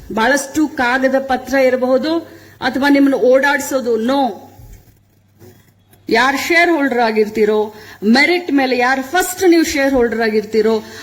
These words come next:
ಮೆರಿಟ್ ಮೇಲೆ ತಮಗೆ ಲೋನ್ ಅನ್ನ ಆಟೋಮೆಟಿಕ್ ಆಗಿ ಕಂಪ್ಯೂಟರ್‌ಗಳು ಜನರೇಟ್ ಮಾಡ್ತವೆ.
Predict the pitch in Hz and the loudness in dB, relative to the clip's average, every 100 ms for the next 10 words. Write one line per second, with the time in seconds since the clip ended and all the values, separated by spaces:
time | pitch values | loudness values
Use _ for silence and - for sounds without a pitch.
0 | - - 220 254 330 - 262 254 233 226 | -10 2 4 4 2 0 0 2 2 0
1 | 220 - - 214 254 269 285 208 214 226 | -4 -12 -4 -2 0 -2 -2 2 2 2
2 | 220 226 277 - 220 220 330 330 - 302 | 0 0 -2 -2 -4 2 4 4 2 -4
3 | 285 262 254 - 254 277 330 330 254 277 | -2 -2 -2 -4 2 2 2 0 0 0
4 | 254 254 247 247 240 240 226 220 - 214 | 2 0 0 -2 -2 -2 -2 -4 -4 -2
5 | 220 226 220 180 - | 2 2 2 -2 -10